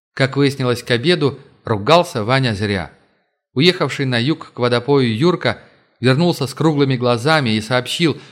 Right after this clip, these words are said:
что этот самый кораблик сел на мель в километре от лагеря охотников,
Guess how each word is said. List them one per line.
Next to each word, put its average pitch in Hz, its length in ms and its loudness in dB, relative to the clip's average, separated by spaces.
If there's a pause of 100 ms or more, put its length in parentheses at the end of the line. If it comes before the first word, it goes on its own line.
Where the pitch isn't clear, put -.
(120)
что - 340 -6
этот 143 360 -2
самый 123 260 -2
кораблик 110 640 0 (240)
сел 147 360 2
на 123 180 2
мель 131 420 0
в - 100 -20
километре 110 640 0
от 98 140 -6
лагеря 120 400 0
охотников, 107 600 -4